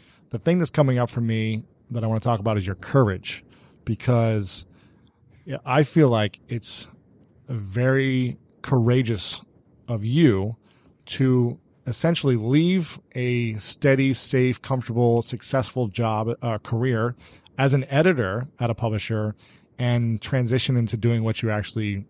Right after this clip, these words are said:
were born to do, which is write. And for me, that takes a lot of courage to, you know, leave your reputation, your network,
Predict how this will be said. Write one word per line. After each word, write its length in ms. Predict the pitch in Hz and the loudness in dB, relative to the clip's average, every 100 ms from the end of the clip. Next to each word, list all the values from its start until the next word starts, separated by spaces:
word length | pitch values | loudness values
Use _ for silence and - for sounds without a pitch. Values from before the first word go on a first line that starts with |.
| - | -12
were 140 | 110 107 | -6 -2
born 300 | 95 110 117 | 2 4 4
to 60 | |
do, 240 | 104 95 92 | 2 0 0
which 200 | 95 104 | -2 -4
is 80 | |
write. 480 | 87 101 104 95 - - - - _ - | 0 2 2 0 -6 -16 -20 -20 _ -4
And 140 | 104 | -2
for 100 | 110 | 2
me, 200 | 110 113 | 4 4
that 160 | 107 104 | 2 0
takes 180 | 113 | -4
a 60 | 110 | -2
lot 120 | 107 | -2
of 80 | 104 | -2
courage 440 | - 110 104 98 | -2 0 0 -2
to, 360 | - 107 104 98 - - - _ - | -4 0 0 -2 -6 -20 -20 _ -6
you 140 | 117 | -2
know, 340 | 104 98 92 104 - - _ 190 | -2 -2 -4 -6 -16 -20 _ -10
leave 380 | 120 120 131 110 | -2 2 2 2
your 120 | 110 | 0
reputation, 840 | 104 104 104 - 147 131 139 131 123 | -4 -6 -10 -2 0 2 0 0 -2
your 320 | 104 90 87 - _ - | -4 -6 -10 -18 _ -6
network, 560 | 117 147 143 131 131 | -2 -2 0 -2 -2